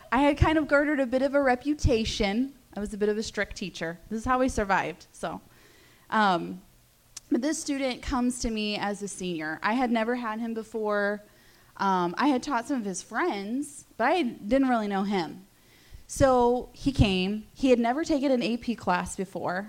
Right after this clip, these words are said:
I taught exclusively A P. So these were all very, like, specifically college-bound kids that were, like, rearing and ready to go.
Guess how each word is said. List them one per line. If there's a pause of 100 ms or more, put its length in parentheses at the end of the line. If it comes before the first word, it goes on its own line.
I
taught (280)
exclusively
A
P.
So
these
were
all
very,
like,
specifically
college-bound
kids
that
were,
like,
rearing
and
ready
to
go.